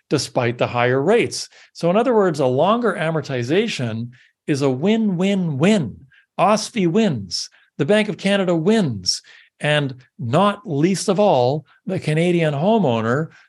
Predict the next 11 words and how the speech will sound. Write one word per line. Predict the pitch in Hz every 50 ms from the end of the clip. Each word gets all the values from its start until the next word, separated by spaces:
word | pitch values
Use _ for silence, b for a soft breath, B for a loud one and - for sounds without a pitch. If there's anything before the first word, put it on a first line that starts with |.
| _ _
and | 226 233 240 226
by | 208 190 185
extension, | 180 160 - - 190 208 208 208 165 143
the | 131 127
Canadian | 127 143 151 160 165 175 175 165 147 127 117 113
renter, | 110 113 135 185 233 247 - 131 117 104 113 147 175 165 B B B _
whose | 151 131 120 123
landlord | 139 151 190 226 233 208 156 120 113 110 113
is | 110 107
under | 120 107 107 107 104
this | 95 104 104 - -